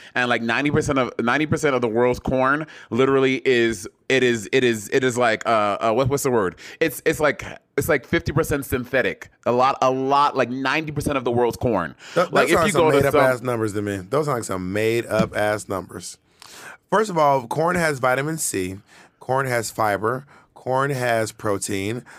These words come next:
Speaker 2: Corn has fat. Corn has a lot of nutritional value.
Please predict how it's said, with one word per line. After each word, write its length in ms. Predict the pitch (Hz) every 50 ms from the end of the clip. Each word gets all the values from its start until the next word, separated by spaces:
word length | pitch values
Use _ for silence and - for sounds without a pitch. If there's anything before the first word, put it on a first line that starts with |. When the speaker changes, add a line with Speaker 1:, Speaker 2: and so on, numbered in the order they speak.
| - _ _ _
Speaker 2:
Corn 180 | 120 127 131 127
has 300 | 123 123 123 117 - -
fat. 400 | - - 151 135 110 - - - - - - - - _ _
Corn 240 | _ 143 165 196 214
has 240 | 208 185 180 170 160
a 120 | 165 160
lot 300 | 143 135 131 127 127 131
of 320 | 117 123 127 123 117 - -
nutritional 520 | 127 131 120 - 170 175 - 143 117 101
value. 380 | 95 90 92 - - - 101